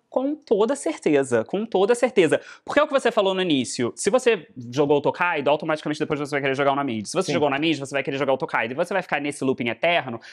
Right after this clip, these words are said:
Speaker 1: quando você vê, passou doze horas e você tá, "Meu Deus, tô falando japonês quase." Então é incrível, é maravilhoso, é impecável. Mas uma coisa que eu queria falar muito, muito, muito sobre ele é os panoramas, são os panoramas.
Speaker 2: São lindos, né?
Speaker 1: Porque os panoramas no Tokaido já era uma coisa que chamava muita atenção.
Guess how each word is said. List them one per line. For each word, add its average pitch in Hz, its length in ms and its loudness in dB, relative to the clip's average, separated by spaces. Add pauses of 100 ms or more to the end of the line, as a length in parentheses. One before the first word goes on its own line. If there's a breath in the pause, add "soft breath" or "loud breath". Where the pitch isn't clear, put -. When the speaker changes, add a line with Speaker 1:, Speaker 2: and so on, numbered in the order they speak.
Speaker 1:
quando 190 200 0
você 185 200 2
vê, 156 120 2
passou 170 240 0
doze 160 240 2
horas 160 260 4
e 160 40 -10
você 175 180 -4
tá, 165 180 0
"Meu 185 220 0
Deus, 190 340 4
tô 185 120 0
falando 180 340 2
japonês 233 480 2
quase." 135 300 0
Então 208 120 2
é 262 60 2
incrível, 262 560 4
é 165 100 4
maravilhoso, 233 720 4
é 156 80 4
impecável. 117 640 -2 (300 loud breath)
Mas 208 600 0
uma 233 220 4
coisa 185 180 -4
que 185 100 0
eu 175 40 0
queria 165 240 2
falar 147 300 0
muito, 160 500 4
muito, 131 320 0
muito 143 320 0
sobre 120 380 -2
ele 120 400 2 (400 soft breath)
é 156 100 4
os 170 120 -4
panoramas, 135 540 0
são 147 200 2
os 120 80 -6
panoramas. 113 460 0
Speaker 2:
São 135 160 0
lindos, 139 280 -2
né? 170 120 6
Speaker 1:
Porque 120 260 2
os 202 120 2
panoramas 196 680 0
no 208 520 4
Tokaido 160 520 -2
já 165 120 0
era 160 80 -2
uma 160 100 -2
coisa 151 160 -6
que - 60 -12
chamava 143 260 0
muita 143 180 -4
atenção. 151 460 -2